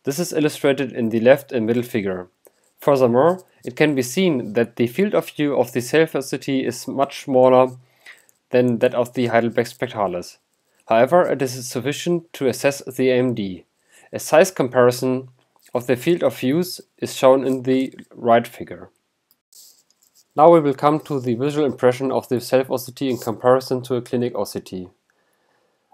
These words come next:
On the left, you can see a B scan of a Heidelberg Spectralis O C T, and on the right, a B scan of the self-O C T of the same A M D patient. Comparing both scans, one notices the significant different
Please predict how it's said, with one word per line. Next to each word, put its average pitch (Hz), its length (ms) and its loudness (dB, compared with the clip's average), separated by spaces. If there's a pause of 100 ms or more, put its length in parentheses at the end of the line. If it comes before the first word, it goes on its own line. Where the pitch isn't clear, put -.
On 123 140 0
the 123 60 0
left, 156 380 4
you 135 80 -8
can 131 180 -2
see 143 380 -6
a - 100 -6
B 147 220 -6
scan 143 380 -4
of - 180 -4
a 107 60 0
Heidelberg 123 380 2
Spectralis 120 720 -4
O 107 80 -4
C - 160 -14
T, 98 280 -10
and 104 140 -8
on 113 140 -6
the 110 80 -6
right, 123 400 2 (440)
a 120 80 -8
B 131 160 -4
scan 143 360 -2
of 120 200 -4
the - 80 -8
self-O 120 380 2
C 104 140 -8
T 101 260 -8
of 101 100 -6
the 123 100 -6
same 127 260 0
A 107 40 -4
M 127 200 0
D 123 140 -2
patient. 92 580 -10 (640)
Comparing 156 500 2
both 120 200 4
scans, - 640 -4
one 123 220 2
notices 151 760 0 (840)
the 131 80 -4
significant 143 720 -2
different 127 520 0